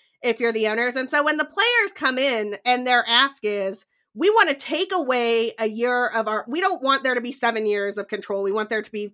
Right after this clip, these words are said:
five, or we want there to be six. And we want the minimum wage to go up." That seems like an eminently reasonable request to me, right? I mean, so Rosenthal had this piece last week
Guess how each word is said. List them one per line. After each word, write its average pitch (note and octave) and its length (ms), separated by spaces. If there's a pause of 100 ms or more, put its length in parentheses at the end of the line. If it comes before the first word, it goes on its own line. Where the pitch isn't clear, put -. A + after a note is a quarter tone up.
five, F#3 400
or G3+ 80
we G3 100
want G#3 200
there A3 140
to G#3+ 40
be G#3 140
six. - 500 (460)
And A3 500 (300)
we D#4 220
want D4+ 360
the B3 80
minimum B3+ 400
wage C#4+ 320
to C4+ 80
go A3+ 120
up." A3+ 120
That A4 160
seems C5 200 (100)
like B4 160
an - 100
eminently G4+ 480
reasonable C#4 880 (240)
request B3 720
to F3+ 100
me, - 200 (260)
right? G#3+ 340
I C4+ 120
mean, D4 240
so D#4 340
Rosenthal G#4 560
had C4+ 240
this A#3+ 160
piece B3 300
last A#3 440
week F#3+ 300